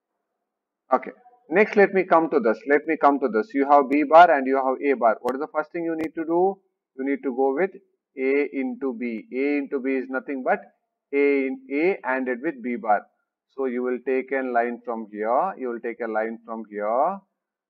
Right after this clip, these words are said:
And you will take a line from B bar. So just mark them.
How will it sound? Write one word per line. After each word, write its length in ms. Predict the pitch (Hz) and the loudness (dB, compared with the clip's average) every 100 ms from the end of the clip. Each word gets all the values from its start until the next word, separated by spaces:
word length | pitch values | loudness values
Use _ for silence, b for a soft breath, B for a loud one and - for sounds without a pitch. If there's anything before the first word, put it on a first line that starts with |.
| _ _ _ _ _ | _ _ _ _ _
And 220 | 120 113 | -8 -6
you 60 | 120 | -6
will 120 | 117 | -6
take 220 | 120 113 | -6 -4
a 60 | 113 | -2
line 320 | 110 113 120 | -2 -2 -6
from 220 | 120 117 107 | -10 -12 -10
B 260 | 113 113 95 | -8 -8 -4
bar. 460 | 104 101 127 175 - _ _ _ _ _ | 2 4 4 4 -2 _ _ _ _ _
So 80 | 117 110 | -16 -12
just 140 | 131 _ | -14 _
mark 300 | 104 104 104 107 | -8 -8 -8 -12
them. 380 | 104 143 196 | -12 -12 -16